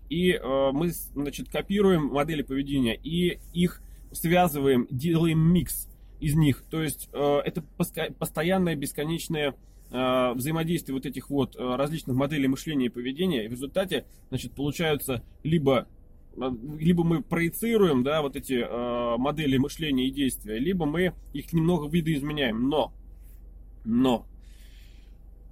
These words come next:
то, что получено в детстве, то, что заложено на,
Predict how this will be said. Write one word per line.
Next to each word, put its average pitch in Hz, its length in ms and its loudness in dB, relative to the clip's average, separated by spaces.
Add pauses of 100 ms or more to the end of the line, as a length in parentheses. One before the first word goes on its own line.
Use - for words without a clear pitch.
то, 214 180 10
что 185 180 2
получено 170 520 4
в 127 60 -2
детстве, 160 340 -2
то, 143 100 -2
что 151 160 -6
заложено 151 580 2
на, 139 360 4